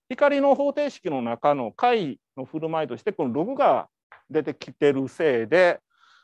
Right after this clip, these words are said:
まあ、この点々という地平面がちょっとうまくカバーできなか-、でなかったわけですね。だからその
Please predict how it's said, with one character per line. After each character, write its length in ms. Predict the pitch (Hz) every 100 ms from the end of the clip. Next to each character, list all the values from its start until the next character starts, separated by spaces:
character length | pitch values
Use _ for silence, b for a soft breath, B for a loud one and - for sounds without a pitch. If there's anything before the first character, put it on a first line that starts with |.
| _
ま 120 | 180
あ、 20 | 165
こ 100 | 170
の 300 | 160 131 -
点 180 | 165 151
々 140 | 151
と 60 | 123
い 60 |
う 40 | 110
地 140 | 156
平 180 | 147 143
面 200 | 127 101
が 280 | 110 104 -
ち 60 | -
ょ 20 |
っ 20 | -
と 100 | 117
う 60 |
ま 100 | 131
く 100 | -
カ 140 | - 139
バ 120 | 104
ー 20 |
で 100 | 110
き 80 | 120
な 120 | 107
か-、 120 | - _
で 120 | 123
な 100 | 127
か 80 | 120
っ 40 | -
た 100 | 76
わ 80 |
け 80 | -
で 60 | _
す 100 | 107
ね。 160 | 92 _ _ _ _ _ -
だ 100 | 208
か 80 | 214
ら 100 | 190
そ 100 | 196
の 220 | 190 185